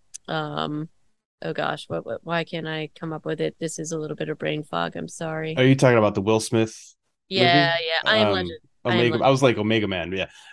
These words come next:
Speaker 2: Uh, I Am Legend, right? And
Speaker 1: Yeah.
Speaker 2: what's interesting that you bring that up is that this episode is directed by Ron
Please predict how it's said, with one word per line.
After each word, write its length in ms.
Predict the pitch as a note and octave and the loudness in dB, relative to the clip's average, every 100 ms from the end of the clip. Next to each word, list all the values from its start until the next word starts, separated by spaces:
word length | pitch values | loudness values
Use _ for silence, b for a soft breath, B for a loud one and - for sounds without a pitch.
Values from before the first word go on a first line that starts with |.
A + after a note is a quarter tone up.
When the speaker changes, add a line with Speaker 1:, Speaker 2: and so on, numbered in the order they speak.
| - | -2
Speaker 2:
Uh, 300 | G2 F#2+ F#2 | 2 2 2
I 80 | G#2+ | 0
Am 120 | G2+ F#2+ | 0 0
Legend, 280 | F2+ E2+ | -2 -4
right? 180 | E2+ F2+ B B B | -8 -8 B B B
And 120 | - D3+ | 6 8
Speaker 1:
Yeah. 80 | |
Speaker 2:
what's 160 | G3 - | 6 6
interesting 720 | G3+ A3 G#3 B2+ G#2+ G#2 G2 | 4 4 2 2 2 0 0
that 120 | A2+ | 0
you 120 | A2 | 0
bring 300 | G#2 B2 A2+ | 2 2 2
that 260 | G2 G#2+ - | 2 0 0
up 280 | - A2 F2+ | -4 -4 -4
is 180 | - G#2 | -6 -4
that 140 | A2 F#2 | -4 2
this 200 | C#3+ C#3+ | 2 4
episode 440 | C3+ B2 A#2+ G2+ | 2 2 2 2
is 120 | F2+ | -2
directed 540 | E2+ G2+ A2 - G2+ E2+ | -6 -2 0 0 -2 -2
by 160 | F2+ | -2
Ron 520 | E2+ F2 F2+ F2+ F2+ | -2 -2 0 0 -4